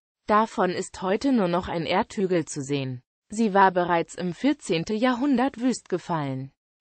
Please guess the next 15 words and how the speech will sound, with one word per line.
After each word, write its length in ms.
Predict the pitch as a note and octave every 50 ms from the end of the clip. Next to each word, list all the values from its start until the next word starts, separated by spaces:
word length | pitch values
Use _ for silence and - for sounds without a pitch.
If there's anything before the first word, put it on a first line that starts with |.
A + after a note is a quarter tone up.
| _
Bei 160 | - G#3+ G#3 G#3
Nachforschungen 1000 | G3+ F#3 F3 E3+ - - - F3 D#3+ D#3 D3+ - F3+ F3 F3 E3+ E3 D#3+ D#3+ -
im 200 | - F3+ F#3 F3+
neunzehnten 640 | F#3 G3+ A#3 C4+ C#4 - C#4 C#4+ E4 - - C#4+
Jahrhundert 600 | A3 F#3+ F3 E3 D#3+ F3+ F#3 G3 A3 B3 C4 -
waren 340 | G3+ G3 F#3 F#3 F3+ G3+ G3
noch 200 | F#3+ F3+ F3+ -
Reste 380 | G#3+ B3+ D4 - - D4 C#4+ C4+
von 260 | - A3+ F#3+ F#3 F3
Burg, 320 | F#3 G3 F#3 F3+ - -
Turm, 400 | - - F3 F#3 G3+ A#3+ C4+ C#4+ C#4 -
Wohnhaus 520 | F#3+ F#3+ F#3+ F#3+ G3+ G3+ G#3 G3+ G3 -
und 160 | - F3+ F3
Keller 380 | - - F#3 F#3 E3 D#3+ D#3+ D3
vorhanden. 800 | - - D#3+ D3+ D#3+ E3 C#3+ C#3 C3 - - D3+ D3 C#3 C3